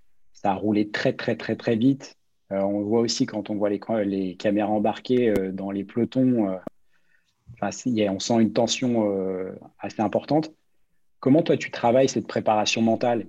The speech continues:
puis même le suivi, et cetera, l'enchaînement des courses, et cetera, et cetera Comment tu gères cette partie un peu préparation mentale, cet aspect psychologique ?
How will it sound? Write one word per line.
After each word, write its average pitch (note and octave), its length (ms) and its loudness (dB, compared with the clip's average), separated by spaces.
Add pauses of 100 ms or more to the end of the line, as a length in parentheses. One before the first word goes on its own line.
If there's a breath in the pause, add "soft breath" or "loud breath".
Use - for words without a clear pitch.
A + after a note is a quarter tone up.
puis B2 80 -2
même A2+ 200 4
le G#2 100 -2
suivi, A#2 720 -2
et A2+ 60 -2
cetera, G#2+ 640 0
l'enchaînement G#2 460 -2
des G2 140 -6
courses, - 540 -4
et G2 80 -20
cetera, G2 400 -6
et F#2+ 40 -8
cetera A2+ 420 -2 (400)
Comment C#3 220 0
tu B2+ 160 0
gères A#2+ 220 4
cette - 180 -8
partie - 280 -6
un G#2 80 2
peu G#2+ 300 0
préparation G#2 560 0
mentale, G#2+ 580 0 (380)
cet - 140 -18
aspect G2+ 260 -6
psychologique ? G#2+ 680 -6